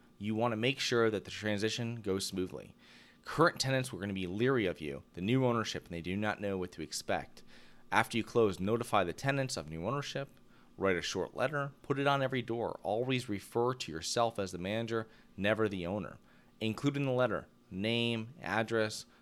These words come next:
phone number of the new owner. If you're using a property manager, their information as well. You wanna make sure to keep your ownership and the management always separate. How do they pay rent going forward? Online? Is it check? Is it money order? Is there a mailing address? Is there a physical address they can drop it off to?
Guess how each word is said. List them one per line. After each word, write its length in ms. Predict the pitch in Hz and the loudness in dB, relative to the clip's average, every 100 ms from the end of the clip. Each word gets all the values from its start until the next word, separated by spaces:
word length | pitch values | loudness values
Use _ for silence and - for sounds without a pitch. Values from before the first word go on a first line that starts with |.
| - | -20
phone 320 | - - 127 | -6 2 4
number 260 | 127 117 117 | 4 4 4
of 120 | 107 | 4
the 60 | 104 | 2
new 200 | 104 104 | 0 0
owner. 280 | 107 107 104 - | 0 -2 -4 -10
If 100 | - | -6
you're 60 | 98 | -2
using 280 | 104 104 98 | 0 0 -2
a 60 | |
property 380 | - 127 123 123 | 2 4 4 2
manager, 420 | 117 117 117 117 - - | 0 0 0 -2 -4 -6
their 220 | 107 110 | 0 2
information 500 | 101 107 98 98 90 | 0 -4 -2 -2 -4
as 160 | 78 87 | -6 -2
well. 340 | 104 120 131 - - - - | 2 2 -2 -10 -20 -20 -6
You 100 | 104 | -2
wanna 180 | 120 123 | 0 0
make 120 | 117 | 0
sure 140 | - | -2
to 60 | 104 | -2
keep 360 | - 117 113 - | -2 0 0 0
your 280 | 92 82 - | 0 0 2
ownership 580 | 135 185 185 190 185 - - - - | 2 2 2 2 2 -2 -20 -16 -4
and 120 | 110 | 0
the 60 | 156 | 2
management 560 | 160 107 101 101 98 - - | 2 2 0 -2 -4 -4 2
always 560 | 110 110 110 107 110 | 6 8 6 4 2
separate. 400 | - - 95 73 - - - - - - | -2 0 0 -4 -12 -20 -20 -20 -20 -16
How 240 | - 120 151 | 2 8 8
do 80 | |
they 100 | 151 | 8
pay 280 | 143 - 135 | 4 4 2
rent 240 | 127 127 117 | 4 2 4
going 240 | 123 127 | 2 2
forward? 400 | - 120 117 - - - | -2 -2 -2 -6 -10 0
Online? 720 | 113 123 110 113 123 190 214 - - - | 4 4 4 4 2 0 -4 -10 -18 -8
Is 140 | 98 | -6
it 120 | 92 | -6
check? 340 | - - 156 - | -2 4 4 4
Is 100 | - | -8
it 120 | 87 | -6
money 260 | 92 120 139 | -2 0 0
order? 320 | 139 147 151 | -2 -2 -4
Is 140 | 104 | -4
there 80 | 92 | -4
a 60 | 80 | -4
mailing 340 | 87 110 139 | 0 0 0
address? 460 | 139 139 147 147 - | 0 2 2 0 -4
Is 160 | 104 | -8
there 100 | 90 | -6
a 60 | 80 | -6
physical 380 | - 120 123 127 | -4 -4 0 2
address 260 | 127 131 | 2 0
they 100 | 127 | -4
can 120 | 98 90 | -4 -2
drop 200 | 92 90 | -2 0
it 60 | |
off 200 | 90 110 | 0 0
to? 280 | - 151 156 | -2 -6 -6